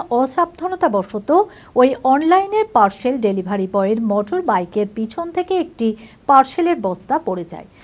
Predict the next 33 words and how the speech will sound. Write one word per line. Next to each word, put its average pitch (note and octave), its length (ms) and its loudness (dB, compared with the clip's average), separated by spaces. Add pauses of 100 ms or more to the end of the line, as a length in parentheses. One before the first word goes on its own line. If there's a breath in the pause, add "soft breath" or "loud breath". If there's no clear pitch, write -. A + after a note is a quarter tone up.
(140 loud breath)
আতিবুর G#4+ 500 8
রহমান E4+ 420 4
নামের C#4+ 340 4
ওই A#3 200 4
যুবকের G#3 460 -2
নজরে G3+ 420 -2
পড়তেই D#4 420 -2
সে F3+ 260 -4 (300 soft breath)
রেজিনগর F4 720 6
থানায় D4+ 300 0
গিয়ে D#4+ 180 2
ওই G3+ 200 2
বস্তা G3+ 460 0
জমা E3+ 320 -6
দেয়। E3 200 -10 (140)
পুলিশের G3+ 420 -4
তৎপরতায় C#4 680 0
ওই G3 160 2
ডেলিভারি G#3+ 480 -4
বয়ের A3+ 240 2
সঙ্গে C#4 360 -2
যোগাযোগ G3 460 -2
করে B3 280 -2 (380 soft breath)
তাকে G#3 340 2
পার্সেলের A#3+ 680 2
বস্তাটি A3+ 720 -4
ফিরিয়ে C4+ 300 0
দেয়া E3+ 180 -10
হয়। - 260 -12 (100)
আতিবুর A4 540 8
রহমানের G4+ 560 6
এই C4 140 4
সততায় C#4 580 -2